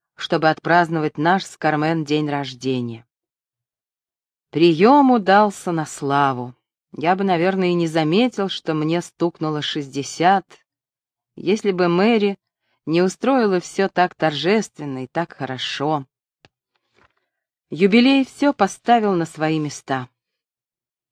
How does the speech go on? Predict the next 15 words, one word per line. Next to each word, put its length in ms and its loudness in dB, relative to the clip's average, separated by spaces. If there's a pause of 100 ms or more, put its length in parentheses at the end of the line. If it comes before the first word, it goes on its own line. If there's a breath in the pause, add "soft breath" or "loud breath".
(880)
Когда 340 6
Антонио 480 4
впервые 480 2
после 260 0
тяжелого 480 2
ранения 720 2
в 60 -2
Аранхуэсе 920 -2 (360)
перестал 420 -2
пользоваться 640 -4
палкой, 640 0 (600)
и 100 -4
мы 140 2
начали 400 -2
тренироваться, 1080 -2